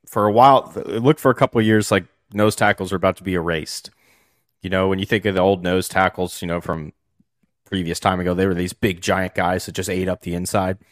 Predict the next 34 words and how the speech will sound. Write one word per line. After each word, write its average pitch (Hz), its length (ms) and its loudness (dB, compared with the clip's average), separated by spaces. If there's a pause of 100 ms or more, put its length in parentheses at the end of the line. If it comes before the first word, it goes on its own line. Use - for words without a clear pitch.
(880)
And 110 120 0
then 110 160 4
we 107 140 2
had 101 320 4
Alabama 104 840 2
and 87 160 -6
Georgia 98 420 -2
picking 104 340 -6
up 92 120 -8
these, 101 220 -6 (160)
these 104 220 -6
guys 98 420 0
that 92 100 -6
were 90 80 -8
three 117 240 0
hundred 107 240 -4
fifty 104 300 -4
pounds, 98 560 -2
and 92 80 -8
they 92 60 -4
were 95 60 -4
going 98 200 -2
in 95 60 -8
the 92 80 -10
second 92 340 -4
round 90 400 -4
in 85 120 -18
twenty 92 260 -8
thirteen, 92 600 -6
twenty 90 240 -8
twelve. 92 400 -2 (520)
You 104 140 0
know, 104 160 2
like, 95 240 0